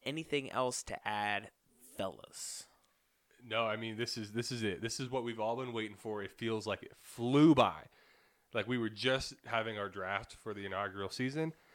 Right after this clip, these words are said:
Speaker 2: Here we are, playoffs. The nut is on the line. A
Speaker 1: Oh, baby.
Speaker 2: thousand bucks on the line.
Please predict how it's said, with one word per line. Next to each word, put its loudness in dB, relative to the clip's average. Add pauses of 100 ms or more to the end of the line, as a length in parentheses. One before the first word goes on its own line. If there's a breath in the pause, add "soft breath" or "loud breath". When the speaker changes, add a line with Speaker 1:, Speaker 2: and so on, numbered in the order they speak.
(260 soft breath)
Speaker 2:
Here 4
we 6
are, 4
playoffs. 2
The -6
nut 0
is -6
on 2
the -2
line. 0
A -6
Speaker 1:
Oh, -10 (160)
baby. -8
Speaker 2:
thousand 2
bucks 6
on 2
the -2
line. 4